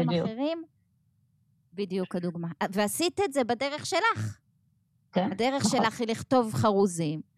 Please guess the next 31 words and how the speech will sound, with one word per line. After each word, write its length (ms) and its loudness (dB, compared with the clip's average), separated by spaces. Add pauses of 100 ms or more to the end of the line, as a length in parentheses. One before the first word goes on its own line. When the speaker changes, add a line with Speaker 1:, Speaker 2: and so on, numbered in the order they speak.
(400)
Speaker 2:
יפה, 320 -2
עשית 300 -6
את 80 -8
זה 80 -6
בדרך 440 -6
שלך. 320 -4
זאת 80 -12
אומרת, 140 -6
נ-, 300 -6
הכנסת 440 -6
את 120 -10
עצמך 640 -4
פנימה. 360 -4 (840)
הכנסת 380 2
את 60 0
Speaker 1:
נכון. 120 2 (100)
Speaker 2:
עצמך 320 2
פנימה 300 -2 (380)
ונתת 560 -4
לעולם. 480 -4 (120)
כן, 60 -20 (200)
לא 40 0
חיכית. 360 -8 (600)
ש-, 120 -4 (380)
כן. 80 -10 (380)
ה-, 220 0
ה-, 200 -4
ה-, 260 -4
המטרה 300 -2
היא 80 2
לעשות 220 -2